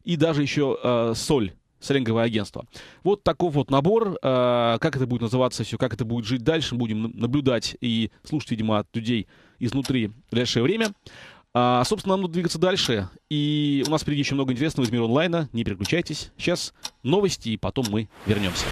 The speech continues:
Рунет сегодня от первого апреля две тысячи шестнадцатого года совершенно серьезно о главных событиях ушедшей недели в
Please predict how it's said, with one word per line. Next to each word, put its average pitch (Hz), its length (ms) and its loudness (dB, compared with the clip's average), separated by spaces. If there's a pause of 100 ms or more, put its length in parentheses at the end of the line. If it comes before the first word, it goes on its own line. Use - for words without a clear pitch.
Рунет 185 280 0
сегодня 196 400 2
от 147 80 -2
первого 160 220 0
апреля 160 280 0
две - 0 -
тысячи 135 160 -6
шестнадцатого 135 420 0
года 156 280 0
совершенно 147 260 0
серьезно 135 540 0
о 123 40 0
главных 135 300 0
событиях 123 640 -2
ушедшей 117 640 -2
недели 120 840 0
в 120 520 0